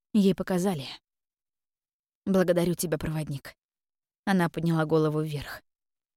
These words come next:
Цветной потолок вновь вернулся на свое место. «Я лишь выполнил свое предназначение». «А ты не знаешь, как мне попасть обратно в тот мир, который ты показал?»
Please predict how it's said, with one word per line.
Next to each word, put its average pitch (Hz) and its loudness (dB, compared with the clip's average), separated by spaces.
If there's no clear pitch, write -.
Цветной 214 0
потолок 202 0
вновь 202 2
вернулся 180 0
на 165 -2
свое 170 0
место. 170 -2
«Я 220 6
лишь 202 -4
выполнил 220 6
свое 202 2
предназначение». 202 2
«А 185 2
ты 190 4
не 190 4
знаешь, 220 4
как - 0
мне 190 4
попасть 180 0
обратно 190 0
в - -10
тот 185 -2
мир, 226 2
который 208 2
ты 202 0
показал?» 202 -2